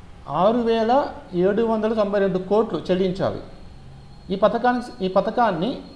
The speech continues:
సెప్టెంబర్ పదకొండున ప్రారంభించినట్లు సీఎం జగన్ ప్రకటించారు. తాజా ప్రభుత్వం మాఫీ సొమ్మును నేరుగా సభ్యుల బ్యాంకు ఖాతాల్లో జమ చేయాలని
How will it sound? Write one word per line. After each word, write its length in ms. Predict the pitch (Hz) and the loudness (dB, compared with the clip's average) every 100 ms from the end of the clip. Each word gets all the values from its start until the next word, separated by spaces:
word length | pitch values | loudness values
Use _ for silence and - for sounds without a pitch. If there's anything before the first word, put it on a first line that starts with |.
| - - | -6 0
సెప్టెంబర్ 480 | 185 185 240 233 226 | 0 2 0 2 4
పదకొండున 460 | 185 196 226 202 214 - - - - - - - - - - - | 4 4 0 2 0 -2 -10 -20 -20 -20 -20 -20 -20 -20 -20 0
ప్రారంభించినట్లు 920 | 185 196 226 220 208 208 - 214 - - - - - | 6 6 6 -2 -2 -2 -2 -4 -4 -8 -18 -20 -12
సీఎం 240 | - 196 202 | -2 -2 2
జగన్ 260 | 175 240 277 | 2 0 0
ప్రకటించారు. 580 | 202 190 190 185 117 - - - - - - - - - - | 0 0 0 0 -2 -4 -12 -18 -18 -16 -16 -16 -18 -18 0
తాజా 260 | 190 214 247 | 4 6 6
ప్రభుత్వం 480 | 247 220 226 247 - - - - - - 151 | 4 2 2 -2 -4 -12 -18 -20 -18 -12 -2
మాఫీ 280 | 170 208 | 0 2
సొమ్మును 420 | 269 233 208 170 240 - - - - - - - - - - - - - | 2 0 0 -2 -4 -6 -14 -18 -20 -20 -20 -20 -20 -20 -18 -18 -18 -4
నేరుగా 420 | 165 214 233 233 247 - - | 0 2 4 4 4 2 -2
సభ్యుల 260 | 175 233 196 | 0 2 4
బ్యాంకు 240 | 185 208 226 | 4 4 0
ఖాతాల్లో 560 | 208 196 208 175 185 277 165 | 2 2 4 2 2 -2 0
జమ 200 | 160 208 | 0 0
చేయాలని 580 | 214 202 202 175 175 | 2 4 6 4 0